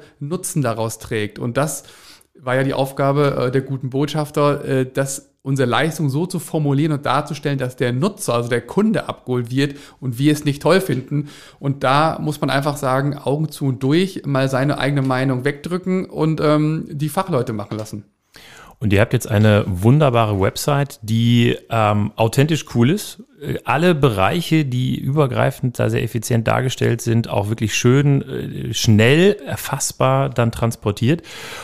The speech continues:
Speaker 2: und, ähm, inspirierend, kreativ, dann auch noch durch die Lebenswelten, äh, dann, die ja die Arbeitswelt heutzutage, äh, sind, äh, dann auch durchsteuert. Denn du hast gesagt, ihr seid ja einfach mehr als eben diese Bürotechnik, ihr seid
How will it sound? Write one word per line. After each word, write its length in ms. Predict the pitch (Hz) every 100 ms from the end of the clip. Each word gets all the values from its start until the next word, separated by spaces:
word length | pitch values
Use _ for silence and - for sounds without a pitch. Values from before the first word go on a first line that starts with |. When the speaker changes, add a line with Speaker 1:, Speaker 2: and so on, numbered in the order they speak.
| -
Speaker 2:
und, 420 | - 123 123 - -
ähm, 440 | 113 110 110 110 - _ _ _
inspirierend, 720 | 113 - 110 127 135 131 - -
kreativ, 640 | - 110 107 - 120 139
dann 180 | - 113
auch 160 | 107 110
noch 160 | 110
durch 240 | 101 107 113
die 100 | 104
Lebenswelten, 1000 | 98 127 131 - 101 92 92 90 90 90 -
äh, 340 | 101 101 104 -
dann, 280 | 95 98 95
die 80 | 98
ja 140 | 98
die 120 | 101
Arbeitswelt 640 | 104 113 107 - 98 98
heutzutage, 800 | 95 92 90 - 95 92 95 92 -
äh, 180 | 95
sind, 440 | 95 98 90 - -
äh, 200 | - 101
dann 200 | 101 98
auch 140 | -
durchsteuert. 640 | - 110 120 - 95 90 90
Denn 80 | 92
du 60 |
hast 140 | 104 -
gesagt, 260 | 110 107
ihr 160 | 101 98
seid 180 | 104 104
ja 80 | 104
einfach 380 | 101 104 - -
mehr 560 | 95 104 120 117 -
als 200 | 101 101
eben 140 | 101 98
diese 120 | 98
Bürotechnik, 500 | 95 107 113 110 110
ihr 80 | 101
seid 200 | 104